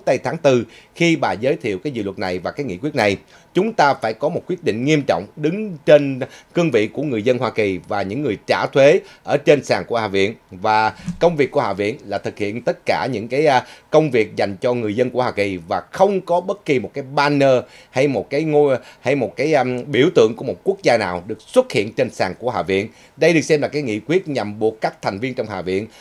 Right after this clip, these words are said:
là không thể cho phép mang bất kỳ một cái lá cờ nào của đại diện cho một quốc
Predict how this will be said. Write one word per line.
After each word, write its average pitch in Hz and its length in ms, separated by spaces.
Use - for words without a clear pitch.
là 110 160
không 156 300
thể 123 120
cho 135 200
phép - 280
mang 127 280
bất 190 240
kỳ 131 160
một 104 220
cái 131 60
lá 143 120
cờ 104 320
nào 92 220
của 95 220
đại 107 200
diện 101 180
cho 123 80
một 98 180
quốc 185 140